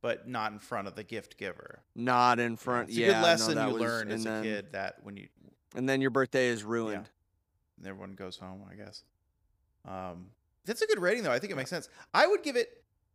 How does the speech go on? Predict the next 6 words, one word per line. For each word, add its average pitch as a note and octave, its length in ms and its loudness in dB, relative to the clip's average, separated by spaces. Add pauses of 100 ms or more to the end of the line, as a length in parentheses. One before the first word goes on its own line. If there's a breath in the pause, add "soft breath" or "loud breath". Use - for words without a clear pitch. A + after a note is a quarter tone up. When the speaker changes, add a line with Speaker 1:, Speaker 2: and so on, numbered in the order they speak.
(180)
Speaker 1:
uh, B2 480 2 (720)
three G#3 400 -2
out F#3 80 4
of C3+ 100 -2
five, A2+ 540 0 (240)
uh, G2 460 0